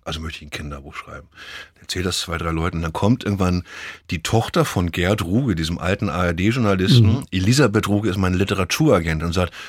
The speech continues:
Speaker 1: "Willst du nicht ein Buch machen? Nee, Kinderbuch machst du, mach, mach, mach mal ein Erwachsenenbuch." Dann hab ich doch, so, die kamen zu mir, die wollten, dass
Speaker 2: Mhm.
Speaker 1: ich das mache. Bei dem Kinderbuch, was jetzt wirklich gekommen ist, äh, äh, äh, äh, wenn wir ins Gras beißen, äh,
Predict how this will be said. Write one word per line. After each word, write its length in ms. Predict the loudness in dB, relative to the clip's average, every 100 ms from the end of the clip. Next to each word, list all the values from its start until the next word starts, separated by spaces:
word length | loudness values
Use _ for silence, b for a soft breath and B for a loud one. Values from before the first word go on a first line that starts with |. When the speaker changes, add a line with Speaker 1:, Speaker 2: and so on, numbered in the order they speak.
| B -12
Speaker 1:
"Willst 180 | -8 -4
du 60 |
nicht 160 | 0 0
ein 100 | 0
Buch 220 | -4 -6
machen? 240 | -8 -8
Nee, 100 | -8 -6
Kinderbuch 440 | -4 -2 -2 -4
machst 180 | -4 -4
du, 60 |
mach, 120 | -4 -4
mach, 140 | -4
mach 140 | -4
mal 140 | -2 -4
ein 60 |
Erwachsenenbuch." 680 | -4 -6 -8 -10 -12 -12 -16 B B B B -10
Dann 80 | -8
hab 40 |
ich 60 | -8
doch, 160 | -10 -12 _ -12
so, 140 | -10 -6 -4
die 80 |
kamen 280 | -2 0 0
zu 160 | 0 2
mir, 260 | 4 4 2
die 140 | 4
wollten, 240 | 4 4
dass 120 | 4 2
Speaker 2:
Mhm. 60 |
Speaker 1:
ich 80 | 2
das 140 | 0 0
mache. 260 | 0 0
Bei 100 | -2
dem 140 | -2 0
Kinderbuch, 560 | 2 4 6 4 4
was 160 | 2 2
jetzt 240 | 0 4
wirklich 380 | 6 6 4 -2
gekommen 480 | -4 0 2 2 2
ist, 220 | -2 -2
äh, 220 | 0 0
äh, 840 | 0 0 -2 -2 -4 -4 -4 -6 -6
äh, 0 |
äh, 720 | -6 -6 -6 -8 -6 -2 0
wenn 140 | 2
wir 60 | 0
ins 160 | -2
Gras 320 | 0 0 0
beißen, 460 | 0 0 2 0 0 -8 _ _ _ _ _ -14 B B B _
äh, 180 | -2